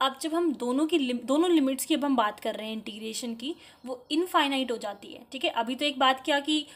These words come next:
दोनों अगर कांस्टेंट हो जाए तो फ्रेडोल, ऊपर वाली जो अपर लिमिट है वो वेरिएट करे, वेरिएशन हो उसमें तो वोल्टेरा, और यहाँ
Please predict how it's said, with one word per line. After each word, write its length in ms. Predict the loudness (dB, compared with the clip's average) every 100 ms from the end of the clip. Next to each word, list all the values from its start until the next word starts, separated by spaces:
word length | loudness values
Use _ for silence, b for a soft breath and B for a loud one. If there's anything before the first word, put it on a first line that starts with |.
| B
दोनों 280 | 0 2 4
अगर 120 | 2 2
कांस्टेंट 440 | 2 2 0 0 2
हो 60 |
जाए 180 | 4 2
तो 120 | 2
फ्रेडोल, 480 | -4 -8 -10 -8 -10 -14 _
ऊपर 280 | -4 2 4
वाली 200 | 4 4
जो 140 | 2
अपर 260 | 2 0 -2
लिमिट 360 | 0 -2 -2 -4
है 80 | -2
वो 260 | 0 0 B B B
वेरिएट 460 | 0 2 6 6 6
करे, 300 | 4 2 0 b _
वेरिएशन 560 | -2 0 0 0 2 4
हो 80 | 4
उसमें 340 | 2 0 -2 -4 B -6
तो 80 | -2
वोल्टेरा, 580 | -2 -2 -2 0 0 -4 B -2
और 80 | 2
यहाँ 340 | 2 4